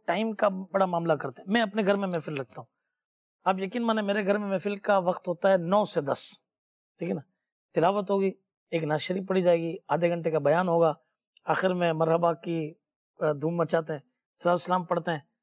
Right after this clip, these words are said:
اور کھانا پیش کیا جاتا ہے۔ اور یہ، یہ ایک گھنٹے میں، اچھا، ان کو پتہ ہے کہ بھائی انہوں نے دس بجے جو ہے نا وہ، آ، کھانا پیش کر دینا، اور یہ سب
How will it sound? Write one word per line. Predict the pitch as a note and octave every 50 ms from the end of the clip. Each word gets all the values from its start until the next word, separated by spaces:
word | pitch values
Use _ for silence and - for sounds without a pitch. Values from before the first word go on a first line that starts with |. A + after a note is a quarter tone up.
| _ _ _ _ -
اور | D#3 D3 C3+ -
کھانا | - - D3+ D3+
پیش | C#3+ - D3+ C#3 - -
کیا | - D#3
جاتا | D3 D3+ D3 C#3+ - D#3
ہے۔ | D3 C#3+
اور | C#3 C#3 C3 C3+ _ _ -
یہ، | C#3 A#2+ - _ -
یہ | F3+ G3+
ایک | - _ _ - C#4+ E4 C4 A3 -
گھنٹے | F3+ F3 F#3 E3 - B3
میں، | A3 A3 G#3+
اچھا، | G3+ - E3 - _ _ _ _ _ _ _ _ _ -
ان | B3 A#3
کو | C4 C4
پتہ | A3+ A#3+ A3+ C#4
ہے | C#4
کہ | B3 B3
بھائی | A3+ B3 B3+ B3
انہوں | A#3 B3 B3+ B3 A3
نے | F3+
دس | F#3 A3 G#3 G3+ A3
بجے | A#3 A3+ A#3 G#3+
جو | A3
ہے | A3+
نا | A3 G#3+ G3+
وہ، | G3 G#3 G#3 G3+ G3 F#3+ F#3+ _ _ _ _ _ _ _ _ -
آ، | - E3 F3 E3 D#3+ D#3 D#3 D#3 -
کھانا | - - F3 F3 F3+ E3+
پیش | - F3 D#3 -
کر | - F#3 F#3
دینا، | G3 G3+ G3 F#3+
اور | F3+
یہ | F3 F#3+ A3+ G#3+
سب | E3 - A#3